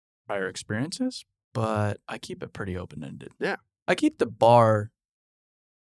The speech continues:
Speaker 1: pretty low for the international travel, and I'm typically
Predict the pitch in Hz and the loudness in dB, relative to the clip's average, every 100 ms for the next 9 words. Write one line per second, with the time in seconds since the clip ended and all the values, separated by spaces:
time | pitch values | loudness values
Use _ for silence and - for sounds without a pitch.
0 | - 196 131 107 98 - - 120 _ _ | 0 2 4 4 4 2 -2 -12 _ _
1 | _ _ _ - - 104 95 95 104 98 | _ _ _ -8 0 0 0 -2 -2 -2
2 | 95 92 - - - - - - - _ | -4 -8 -10 -14 -12 -12 -12 -14 -18 _
3 | _ _ _ _ _ - 117 117 120 - | _ _ _ _ _ -2 0 2 0 -2
4 | 147 143 - 123 | -4 -6 -6 -6